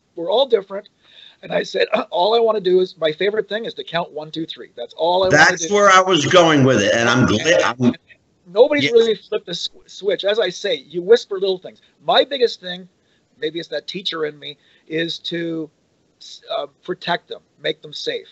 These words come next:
Speaker 1: So it's like, "Hey, there's a little bit of water in that corner. Be careful. Avoid that corner. Hey, there's a little bump in the ring here. Avoid that." I'll whisper to them. Um,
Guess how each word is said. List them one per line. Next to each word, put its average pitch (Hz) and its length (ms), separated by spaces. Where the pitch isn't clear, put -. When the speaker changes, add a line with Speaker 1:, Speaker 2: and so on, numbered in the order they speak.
Speaker 1:
So 147 260
it's - 140
like, 151 240
"Hey, 190 200
there's 180 140
a 175 40
little 175 140
bit 175 100
of 170 60
water 170 320
in 175 80
that 160 180
corner. 165 280
Be 151 100
careful. 165 420
Avoid 156 340
that 160 200
corner. 156 420
Hey, 190 140
there's 175 120
a 185 40
little 175 140
bump 165 280
in 170 80
the 165 80
ring 165 220
here. 160 260
Avoid 151 400
that." 151 220
I'll 143 120
whisper 151 320
to 151 80
them. 151 200
Um, 147 380